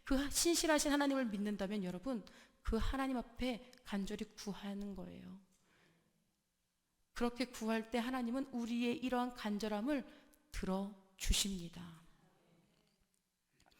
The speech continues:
사가랴와 엘리사벳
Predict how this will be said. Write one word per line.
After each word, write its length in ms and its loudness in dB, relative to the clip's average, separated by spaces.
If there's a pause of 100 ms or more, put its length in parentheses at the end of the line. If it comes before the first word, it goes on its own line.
(680)
사가랴와 880 2
엘리사벳 680 0